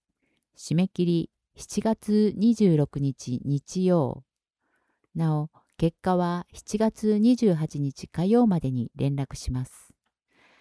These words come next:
申し込み多数の場合、長与町、時津町在住の方を優先し抽選します。その他、持参品、身分証、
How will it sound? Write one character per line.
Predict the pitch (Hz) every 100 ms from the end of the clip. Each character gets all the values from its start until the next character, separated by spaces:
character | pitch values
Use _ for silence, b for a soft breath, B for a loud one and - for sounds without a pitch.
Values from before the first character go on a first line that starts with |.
| _ _ _
申 | 165 220
し | -
込 | -
み | 240
多 | 233 226
数 | - 240
の | 196
場 | 160 143
合、 | 135 120 139 _ _ _
長 | - 147 190
与 | 202 -
町、 | - 180 170 175 -
時 | 165 180
津 | 214 -
町 | - 220
在 | 202 190 190
住 | - 185
の | 180
方 | 180 175 160 127
を | 120
優 | - 156 185
先 | - 175
し | 160 - 151 139
抽 | - 151
選 | - 165
し | 156 -
ま | 143
す。 | 147 - _ _ _ _ _ _ _ _ _ _ _ _
そ | _ -
の | 190 170
他、 | - 139 123 _
持 | -
参 | 160 185 185
品、 | - 185 175 175 _ _ _ _ _
身 | 147 165
分 | 220 220
証、 | - 196 190 190